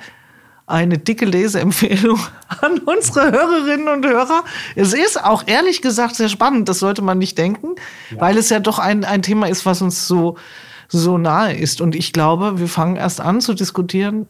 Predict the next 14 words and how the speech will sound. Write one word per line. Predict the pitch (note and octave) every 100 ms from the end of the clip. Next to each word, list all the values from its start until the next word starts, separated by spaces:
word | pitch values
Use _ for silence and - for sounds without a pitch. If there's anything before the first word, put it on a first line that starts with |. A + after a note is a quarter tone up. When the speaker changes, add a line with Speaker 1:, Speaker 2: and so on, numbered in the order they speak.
| -
Speaker 1:
darüber, | F#3 E3+ F3 G3 G#3+ G3+
aber | D#3+ E3+ E3 D#3+ -
wir | - D#3
müssen | F3 F3+ G3+ E3+
wirklich | F3 F#3 F#3 - - - - _ -
alle | - E3+ F#3+
unsere | G3 F#3 F#3+
Feindbilder, | F3+ - E3 F#3 F#3 G#3 G3+ F#3+
die | F#3
wir | F3
so | E3 E3
gerne | E3 E3 F#3 F#3
ho-, |
äh, | -